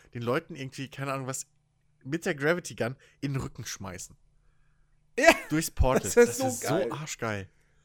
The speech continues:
Speaker 2: Das ist so großartig.
Speaker 1: Ja. <laughs> Ach ja.
Speaker 2: Oder keine Ahnung, was weiß ich. So, du hast, du hast, oh ja, du hast, du hast eine Wache und die hat irgendwie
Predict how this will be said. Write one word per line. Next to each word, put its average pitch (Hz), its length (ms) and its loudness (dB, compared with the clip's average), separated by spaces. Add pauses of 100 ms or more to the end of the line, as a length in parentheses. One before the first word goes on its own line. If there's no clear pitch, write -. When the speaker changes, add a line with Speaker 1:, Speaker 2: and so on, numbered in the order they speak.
(280)
Speaker 2:
Das 359 100 -2
ist 269 100 -8
so 349 140 -2
großartig. 311 720 -8 (420)
Speaker 1:
Ja. 180 80 4
<laughs> - 160 6 (2250)
Ach 175 220 -4
ja. 117 120 -4 (100)
Speaker 2:
Oder 165 140 -2
keine 240 260 0
Ahnung, 233 380 0
was 202 180 -2
weiß 233 220 0
ich. 277 160 -4 (280)
So, 185 300 4 (140)
du 196 80 2
hast, 233 240 2 (140)
du 196 80 6
hast, 214 180 4 (160)
oh 247 160 6
ja, 226 300 4 (200)
du - 60 0
hast, - 220 -2
du 139 80 -2
hast 135 160 -4
eine 123 120 -4
Wache 254 360 2 (800)
und 147 80 -6
die 175 60 6
hat 190 100 6
irgendwie 233 500 2